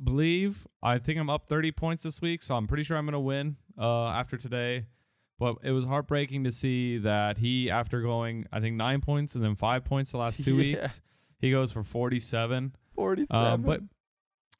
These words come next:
Speaker 1: I do believe that people were a little too quick to pull the trigger on the Chiefs being a, a,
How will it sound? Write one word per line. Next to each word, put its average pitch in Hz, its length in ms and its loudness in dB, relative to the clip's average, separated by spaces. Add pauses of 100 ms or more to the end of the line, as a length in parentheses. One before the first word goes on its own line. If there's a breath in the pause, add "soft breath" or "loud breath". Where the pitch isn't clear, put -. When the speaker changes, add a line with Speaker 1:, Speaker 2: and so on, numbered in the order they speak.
(120)
Speaker 1:
I 143 120 4
do 175 240 6
believe 160 380 2
that 135 160 2
people 139 260 2
were 127 100 2
a 123 40 2
little 170 180 2
too 151 260 2
quick 123 480 0
to 120 100 0
pull 127 200 2
the 120 80 2
trigger 120 480 -2
on 110 260 0
the 107 80 0
Chiefs 110 420 -2
being 110 360 0
a, 92 260 0 (480)
a, 104 320 2